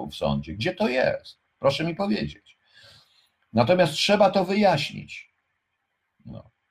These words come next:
Trzeba to po prostu, w-, trzeba, nie, oczywiście, że histopolog nie zbada prochu, no to więcej niż ważne, ale są wszystkie okoliczności. Y, g-, wpuścił, wiedział kiedy, zgranie w czasie.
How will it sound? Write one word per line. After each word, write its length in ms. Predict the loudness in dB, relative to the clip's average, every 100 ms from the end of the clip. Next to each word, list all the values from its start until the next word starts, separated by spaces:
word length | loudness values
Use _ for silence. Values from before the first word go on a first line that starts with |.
| _ _ _
Trzeba 320 | -8 2 2
to 120 | 4
po 120 | 0 0
prostu, 380 | -2 -4 -6
w-, 400 | -4 -2 0 -2
trzeba, 420 | -4 0 2 2 -2 -6
nie, 160 | -2 -2
oczywiście, 440 | -2 -4 -8 -8
że 100 | -6
histopolog 520 | -6 -6 -6 -4 -4 -4
nie 80 |
zbada 260 | -6 -4 -4
prochu, 340 | -4 -6 -4
no 100 | -4
to 120 | -4 -4
więcej 260 | -4 -4
niż 120 | -4
ważne, 340 | 0 0 0 -2
ale 220 | 0 -2
są 180 | -2 -6
wszystkie 320 | -8 -4 -4
okoliczności. 800 | -2 -4 -4 -2 -2 -4 -8 -14 -18 -20 _ _
Y, 180 | 0 0
g-, 160 | -2 -10
wpuścił, 520 | 0 2 2 -2 -4
wiedział 420 | -2 -2 -2 -4
kiedy, 380 | 0 0 0 -2
zgranie 420 | -2 -2 0 -2
w 60 | -4
czasie. 520 | -2 -2 -2 -6